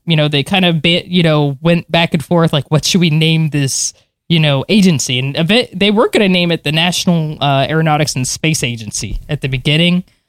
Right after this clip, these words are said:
Um, but, um, that was kinda deemed too, you know, small.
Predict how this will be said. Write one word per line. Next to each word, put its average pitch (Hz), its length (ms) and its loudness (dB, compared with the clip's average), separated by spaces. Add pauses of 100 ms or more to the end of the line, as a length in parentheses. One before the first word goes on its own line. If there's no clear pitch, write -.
(240)
Um, 131 360 -4 (280)
but, 185 340 0
um, 151 640 -2
that 185 180 0
was 196 140 0
kinda 208 260 2
deemed 180 400 2
too, 165 480 0 (160)
you 180 140 2
know, 147 240 -2 (160)
small. 156 640 0